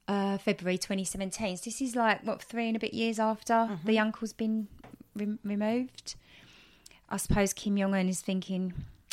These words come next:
Speaker 1: "Nah, he can't be, he can't be allowed to live. He can't be allowed to live." 'Cause the succession has been the eldest son, the eldest son,
Speaker 2: Mm-hmm.
Speaker 1: now it's the youngest son. Mm-mm. If someone wants to take over, they're gonna bring him back and put him in charge. He's
Speaker 2: Yeah.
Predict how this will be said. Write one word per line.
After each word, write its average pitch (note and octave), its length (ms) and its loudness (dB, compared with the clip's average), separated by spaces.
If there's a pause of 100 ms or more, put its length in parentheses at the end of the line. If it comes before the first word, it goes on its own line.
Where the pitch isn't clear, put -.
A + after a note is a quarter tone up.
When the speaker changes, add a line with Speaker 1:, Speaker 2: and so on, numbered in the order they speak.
(160)
Speaker 1:
"Nah, F#3+ 380 0 (140)
he F#3+ 100 -6
can't - 260 -2
be, F#3+ 160 -4
he - 80 -14
can't A#3+ 240 0
be A3+ 80 0
allowed A3 220 4
to A#3+ 100 -4
live. G#3+ 240 2
He A3+ 120 0
can't B3+ 200 2
be G#3 80 2
allowed G3 220 4
to A3 80 -4
live." G3 200 2 (380)
'Cause G#3+ 240 2
the A3+ 100 6
succession A#3+ 800 2
has G#3 100 -6
been A3 160 4
the A3+ 100 6
eldest A3+ 260 4
son, G#3+ 300 4
the A3+ 100 2
eldest A3 300 0
son, G#3+ 300 2
Speaker 2:
Mm-hmm. F#3+ 240 -4
Speaker 1:
now A3+ 100 8
it's - 100 0
the A3+ 100 -6
youngest G#3 340 -2
son. G3+ 380 -2
Mm-mm. G#3+ 380 -2 (420)
If G#3+ 100 0
someone A#3 220 4
wants G3+ 160 0
to G#3+ 60 -2
take G#3 280 -2
over, F#3 200 4
they're G3+ 100 4
gonna G3+ 220 2
bring G#3 180 0
him F#3+ 140 0
back G3+ 240 -2
and G3 80 -2
put A3 140 -4
him G3 120 -2
in F#3+ 160 -2
charge. G3 480 -2 (560)
He's F#3+ 160 -4
Speaker 2:
Yeah. - 60 -2